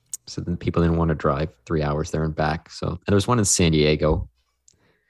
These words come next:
I think it's in April or May now, so farther down the line, but, uh, I'll for sure do it,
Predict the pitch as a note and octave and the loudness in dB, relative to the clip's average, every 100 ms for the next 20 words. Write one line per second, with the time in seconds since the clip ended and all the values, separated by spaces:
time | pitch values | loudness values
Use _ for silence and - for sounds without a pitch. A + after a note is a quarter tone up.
0 | _ _ _ _ _ - F#2 E2+ - D2+ | _ _ _ _ _ 0 0 0 0 0
1 | D#2 C#2+ C#2 C#2 C2+ C#2+ D#2 - _ - | 0 0 0 -2 -2 -2 -4 -8 _ -8
2 | - - - _ _ _ _ _ - - | -4 -4 -6 _ _ _ _ _ -20 -20
3 | - - _ _ _ _ _ _ _ _ | -20 -20 _ _ _ _ _ _ _ _
4 | - A2+ A2 F#2 F2 D#2+ D#2 D2 E2 - | 4 6 6 4 4 4 2 2 -2 -6
5 | - - _ _ _ _ _ _ - _ | -10 -10 _ _ _ _ _ _ -20 _
6 | _ - F2 E2+ - F#2+ - G2 - F2 | _ -4 -2 0 0 0 2 0 2 2
7 | D#2 D2+ - | 2 0 -2